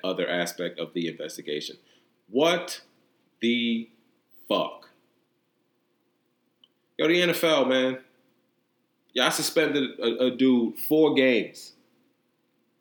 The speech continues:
for allegedly taking the air out of footballs.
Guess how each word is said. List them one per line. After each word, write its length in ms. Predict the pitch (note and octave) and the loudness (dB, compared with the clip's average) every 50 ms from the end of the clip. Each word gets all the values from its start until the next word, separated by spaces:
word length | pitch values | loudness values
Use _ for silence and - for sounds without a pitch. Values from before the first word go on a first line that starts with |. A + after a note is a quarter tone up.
| - - | -12 -2
for 140 | - - - | 0 0 2
allegedly 880 | G#2+ G#2+ A2+ B2+ C3+ B2+ A#2+ B2 A#2 B2 A#2+ A#2+ A2+ A2 G#2+ F#2 - - - _ _ | 2 2 4 4 2 2 2 0 2 4 4 4 2 2 -2 -4 -8 -12 -20 _ _
taking 360 | - - C3+ C3 B2+ B2+ B2 A2 | -2 0 0 0 2 0 0 0
the 160 | A2 G2+ - | 0 0 0
air 280 | A2+ A#2 A#2 A#2 A2 | 2 2 2 2 2
out 120 | G#2+ G#2+ G#2 | 0 0 -2
of 120 | G2+ - | -4 -4
footballs. 600 | - A#2+ A2 - - F#2+ E2+ - - - - - | -2 -2 -2 -2 -2 -6 -8 -8 -10 -18 -20 -20